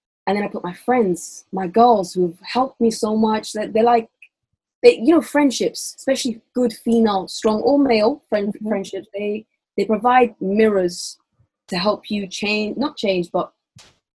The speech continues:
Speaker 1: update in a different way to family.
Speaker 2: It does. It's a different kind of support system, isn't it? It's
Speaker 1: Yeah.
Speaker 2: like,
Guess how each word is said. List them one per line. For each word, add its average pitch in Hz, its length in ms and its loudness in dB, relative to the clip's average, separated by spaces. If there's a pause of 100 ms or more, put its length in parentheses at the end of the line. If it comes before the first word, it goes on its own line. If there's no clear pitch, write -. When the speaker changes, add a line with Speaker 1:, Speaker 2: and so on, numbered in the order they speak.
(300)
Speaker 1:
update 190 460 -2 (160)
in 214 120 4
a 202 60 2
different 240 320 4
way 202 80 -2
to 190 120 -8
family. 175 480 -4 (320)
Speaker 2:
It 226 180 0
does. 233 360 6
It's 214 140 -4
a 285 60 6
different 269 440 0
kind 208 220 -2
of 202 60 -2
support 196 460 -2
system, 185 320 -6
isn't 175 200 -2
it? 160 180 -6 (300)
It's 311 140 4
Speaker 1:
Yeah. 285 60 4
Speaker 2:
like, 233 320 2